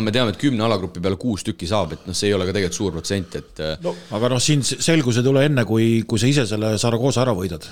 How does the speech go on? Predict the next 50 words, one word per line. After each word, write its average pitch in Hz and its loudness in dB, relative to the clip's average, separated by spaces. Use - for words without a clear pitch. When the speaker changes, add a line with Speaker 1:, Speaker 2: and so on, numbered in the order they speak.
Speaker 3:
Alles 95 -2
Speaker 2:
Jaa. 131 2
Speaker 3:
siis 98 0
saab 92 -2
hakata - -10
seda 90 -4
lugema. 87 -4
Speaker 2:
Aga, 123 -6
no, 127 -4
praegusel 123 -2
hetkel 127 -6
on 120 -4
selles 131 -2
mõttes 113 -10
raske, 123 -4
et, - -20
äh, 110 -12
ei 131 -4
ole 123 -4
meil 117 -8
Kovliari 127 -2
ja, 113 -6
nagu 117 -8
ma 127 -4
aru 120 -4
saan, 113 -8
seda 117 -6
uut 135 -6
meest 110 -6
ka 131 -2
üles 127 -4
ei 113 -8
antud 110 -14
ja, 110 -10
ja 101 -8
nii 107 -8
palju, 110 -8
kui 110 -6
siin 110 -10
eetriväliselt 113 -6
ka 123 -8
kuulsime, 107 -6
et - -12
selle 113 -8
uue 113 -4
mehega 107 -8
üldse 107 -10
vaatame, 90 -14
kuidas 92 -18
on. 87 -14